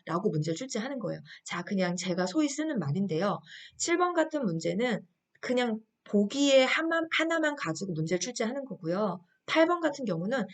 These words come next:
한번 꼬아놓은 문제예요. 예, 실타래 한번 꼬았으면요. 한번 풀어주시면 돼요. 당황하지 마세요. 충분히 하실 수 있습니다. 꼬았어? 아, 그럼 내가 풀어줄게. 이렇게 하고 풀어주면 되거든요. 그 풀어주는 내용이 뭐냐면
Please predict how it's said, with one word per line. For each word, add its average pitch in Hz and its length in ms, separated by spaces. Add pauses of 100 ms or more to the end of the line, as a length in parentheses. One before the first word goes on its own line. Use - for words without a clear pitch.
(200)
한번 320 360
꼬아놓은 359 420
문제예요. 156 400 (720)
예, 165 180
실타래 320 380
한번 311 260
꼬았으면요. 247 800 (100)
한번 330 300
풀어주시면 285 640
돼요. 156 260 (220)
당황하지 269 600
마세요. 143 320 (440)
충분히 330 460
하실 285 240
수 226 80
있습니다. 165 440 (380)
꼬았어? 311 720 (140)
아, 202 180
그럼 285 200
내가 190 200
풀어줄게. 196 840
이렇게 302 340
하고 208 120
풀어주면 269 380
되거든요. 156 460 (280)
그 254 240
풀어주는 330 580
내용이 175 340
뭐냐면 165 440